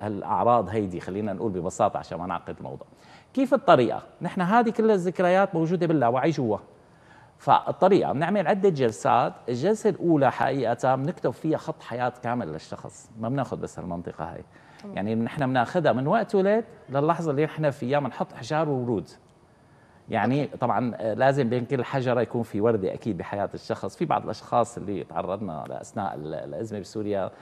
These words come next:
Speaker 1: بعض الأشخاص اللي عملنا لهم كانت أحجار، وبنطلع بالأحجار كمان مناطق تانية، لأنه كانت الردود والآلام كتير شديدة وكتير خطيرة لدرجة إنه فعلا بحاجة لأحجار كتير.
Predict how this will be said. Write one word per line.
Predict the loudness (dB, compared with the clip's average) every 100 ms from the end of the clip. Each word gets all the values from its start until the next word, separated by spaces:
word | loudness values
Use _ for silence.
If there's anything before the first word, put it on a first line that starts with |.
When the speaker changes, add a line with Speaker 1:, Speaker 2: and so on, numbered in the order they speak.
| -20 -14 0
Speaker 1:
بعض | 0 2
الأشخاص | -4 -6 -4
اللي | -4
عملنا | -4 -2 -2
لهم | -4
كانت | -6 -6
أحجار، | -6 2 4 6 4
وبنطلع | 0 -4 -2 -4 -2
بالأحجار | -6 -8 -2 0 0
كمان | -2 -6 -4 -6 -10 -16 -12 -2
مناطق | 2 2 0 -4
تانية، | 0 0 0
لأنه | -4 -6 -2
كانت | -2 -2 -2
الردود | -2 -2 0 -2 -2
والآلام | -4 -4 -4 -4 -4
كتير | -8 -4 -4
شديدة | -4 -6 -6 -4 -4
وكتير | -6 -6 -4 -4
خطيرة | -4 -6 -4 -4
لدرجة | -4 -4 -6 -6 -6
إنه | -8
فعلا | -4 -2 -2 -4 -8 -20 -18 -10
بحاجة | -4 -2 -2
لأحجار | -6 -4 -2 -2
كتير. | -6 -12 -12